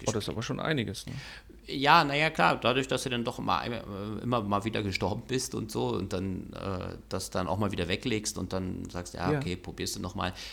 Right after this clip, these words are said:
Speaker 2: Aber, ähm, ja, wie gesagt, im höheren Schwierigkeitsgrad hätte ich vielleicht wirklich gesagt, wenn ich jetzt sag, okay, ich hab den Anspruch, ich muss das jetzt in höchster, nee, dann hätte ich, glaub ich, nach dem zweiten Level schon gesagt, nee, danke, äh, gib mir mal was anderes her.
Speaker 1: Mhm.
Speaker 2: Spiel ich Diablo.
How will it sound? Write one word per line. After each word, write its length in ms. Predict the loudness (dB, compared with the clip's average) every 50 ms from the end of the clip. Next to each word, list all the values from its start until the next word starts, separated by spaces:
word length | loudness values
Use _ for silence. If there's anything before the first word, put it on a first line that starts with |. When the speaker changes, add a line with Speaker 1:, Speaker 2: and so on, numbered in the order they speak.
| -12 -14 -4 0
Speaker 2:
Aber, 500 | 0 0 2 2 0 0 0 0 -2 -4
ähm, 400 | -6 -6 -6 -8 -8 -10 -12 -16 -18 -18 -20 -20 -20 -20 -10 2
ja, 260 | 6 6 6 6 2 -4 -14 -16 -16 -16 -14 -16 -18 -18 -18 -20 -20 -20 -20 -20 -20 -16 -8
wie 120 | -6 -2 0
gesagt, 320 | 2 4 4 4 4 2
im 100 | 0 2
höheren 260 | 4 4 4 4 2
Schwierigkeitsgrad 800 | 0 0 0 0 -2 0 2 4 4 4 2 0 -2 -2 -2 -2
hätte 140 | -4 -4 -4
ich 80 | -4
vielleicht 280 | -2 -2 -2 -2 -2 -4
wirklich 220 | -4 -4 -4 -4
gesagt, 380 | -2 -2 -2 -2 -4 -4 -6 -6
wenn 80 | -6
ich 100 | -6 -6
jetzt 120 | -6 -6 -6
sag, 160 | -10 -10 -12
okay, 160 | -6 0 0 0
ich 100 | 2 0
hab 100 | -2 -4
den 120 | -4 -2
Anspruch, 300 | -2 -2 -2 -4 -6 -10
ich 100 | -8 -8
muss 100 | -8 -6
das 160 | -6 -4 -4
jetzt 180 | -4 -4 -4 -4
in 180 | -4 -4 0 2
höchster, 300 | 2 2 2 0 -2 -2 -2 -8 -12 -14 -14 -12 -6
nee, 340 | -4 -2 -2 -2 -2 -4 -6 -6
dann 120 | -6 -4
hätte 120 | -4 -4 -4
ich, 60 | -2
glaub 140 | -2 -2 -2
ich, 80 | -2
nach 160 | -4 -6 -6 -6
dem 160 | -8 -8 -6
zweiten 260 | -2 -2 -2 0 0
Level 180 | -4 -4 -2 -4
schon 140 | -4 -4 -4
gesagt, 240 | -4 -4 -6 -6 -8 -10 -16 -16 -14 -14 -14 -14 -12 -12
nee, 480 | -10 -6 -4 -2 -2 -2 -2 -2 -4 -6
danke, 380 | -4 -4 -4 -4 -4 -6 -6 -6 -10 -14 -18 -20 -20 -20 -18 -10 -6
äh, 220 | -4 -4 -4 -4 -6 -10 -16 -16 -10
gib 120 | -8 -4 0
mir 60 | 0
mal 80 | 2 2
was 160 | 0 0 0
anderes 300 | -2 -2 -2 -4 -4 -4
her. 120 | -6 -8 -8 -12 -16 -16 -14 -12 -12 -12 -12 -16 -18 -12 -6
Speaker 1:
Mhm. 380 | -4 -4 -2 -2 -2 -2 -4
Speaker 2:
Spiel 160 | -2 0 -2 0
ich 60 | 2
Diablo. 380 | 2 2 2 2 0 -2 -4